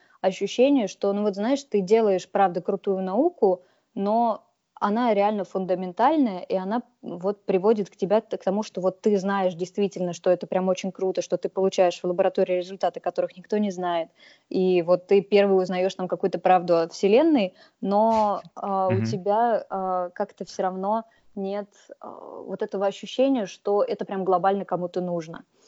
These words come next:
Speaker 1: Вот, и я поняла, что я хочу какого-то уже более прикладного к чему-то подхода. Я тогда не знала, как это можно реализовать, ну, то есть это был такой, как,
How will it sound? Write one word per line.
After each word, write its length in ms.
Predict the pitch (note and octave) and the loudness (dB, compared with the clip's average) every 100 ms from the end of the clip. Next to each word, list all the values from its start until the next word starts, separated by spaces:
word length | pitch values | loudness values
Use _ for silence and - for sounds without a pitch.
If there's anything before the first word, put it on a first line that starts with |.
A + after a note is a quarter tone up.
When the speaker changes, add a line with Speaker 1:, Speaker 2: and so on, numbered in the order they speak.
| _ - | _ 0
Speaker 1:
Вот, 220 | F#3+ F#3 | 2 4
и 40 | G3 | 4
я 80 | |
поняла, 340 | C4+ B3 A#3 C4 | 2 2 0 -2
что 200 | - G#3 | -2 0
я 140 | G#3+ | 0
хочу 280 | A3+ F#3+ A3+ | 0 -2 -4
какого-то 480 | G#3 - G#3+ G3+ F#3+ | -4 -2 -2 0 -4
уже 200 | F3+ G3 | -2 -4
более 300 | F#3 G#3 G3 | 0 0 0
прикладного 520 | F#3 F#3 F3+ G3 G#3+ | -2 -2 -2 0 -4
к 60 | - | -4
чему-то 300 | G3 F#3+ - | -6 -6 -4
подхода. 540 | G#3 - - G#3+ E3 E3+ | -4 -2 2 2 4 2
Я 140 | F#3+ | 0
тогда 280 | A3+ G#3+ G#3 | 0 -2 -2
не 160 | G#3+ | -2
знала, 320 | G#3 G#3+ F3+ E3 | -2 0 0 0
как 220 | F#3 F3+ | -2 -4
это 140 | F#3 | -2
можно 320 | F#3 F#3 F3 F3 | -2 -2 -2 -2
реализовать, 500 | F3+ F#3 F#3 B3+ F#4 | 0 0 2 2 2
ну, 80 | G#3 | 0
то 80 | A#3 | 0
есть 140 | A#3+ F#3+ | 0 -2
это 100 | E3+ | -4
был 120 | F#3 | -4
такой, 260 | G3 F#3 E3 | -2 -2 -2
как, 160 | E3 | -6